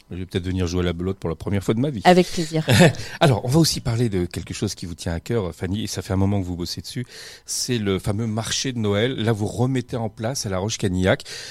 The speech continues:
Speaker 1: C'est un marché de Noël, c'est tout à fait exceptionnel. Et puis alors, euh, je vous ai vu bosser pour préparer, c'est, ça rigolait pas du tout. Vous avez, ça fait des mois que vous êtes dessus, là.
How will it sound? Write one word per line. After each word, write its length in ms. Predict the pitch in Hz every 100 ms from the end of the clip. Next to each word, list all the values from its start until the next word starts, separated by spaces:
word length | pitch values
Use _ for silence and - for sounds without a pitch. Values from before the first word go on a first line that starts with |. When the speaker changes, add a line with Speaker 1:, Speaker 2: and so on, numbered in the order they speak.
| -
Speaker 1:
C'est 240 | - 104 98
un 80 | 110
marché 320 | 120 - 127
de 60 | 101
Noël, 220 | 87 92
c'est 140 | - -
tout 120 | -
à 60 | 104
fait 140 | -
exceptionnel. 520 | 107 - - - 113 - - -
Et 40 | -
puis 120 | 101
alors, 220 | 104 85
euh, 280 | 85 80 78
je 120 | 80
vous 120 | 90
ai 40 | 95
vu 140 | 92
bosser 300 | 90 92 120
pour 160 | - 85
préparer, 400 | 90 95 101 156
c'est, 160 | -
ça 160 | - 95
rigolait 260 | 90 85 82
pas 140 | 160
du 100 | 127
tout. 220 | - 180
Vous 160 | 85 82
avez, 100 | 92
ça 140 | -
fait 140 | 101 101
des 160 | 87
mois 140 | 196 220
que 40 |
vous 120 | 120
êtes 80 | 98
dessus, 280 | 95 - -
là. 140 | 80